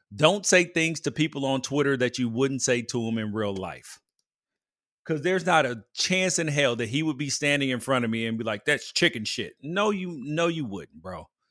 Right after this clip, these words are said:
Stop it. You're, like, it, he's, he's a little man on top of that. He's a little old man as well. So, no.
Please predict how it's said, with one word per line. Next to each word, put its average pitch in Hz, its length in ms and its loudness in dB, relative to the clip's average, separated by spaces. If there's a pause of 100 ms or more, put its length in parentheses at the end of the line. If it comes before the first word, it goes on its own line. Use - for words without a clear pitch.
(100)
Stop 131 440 4
it. 104 140 -8
You're, 131 340 0 (400)
like, 127 340 -2
it, 127 160 -12 (800)
he's, 156 260 0
he's 147 280 0
a 139 60 6
little 151 320 4
man 135 320 2
on 113 140 -2
top 104 240 0
of 87 80 -18
that. - 160 -20 (140)
He's 117 180 -8
a 120 60 -6
little 139 240 -2
old 123 260 -2
man 104 260 -8
as 92 140 -16
well. 85 220 -20 (2000)
So, 135 180 -4
no. 107 140 -8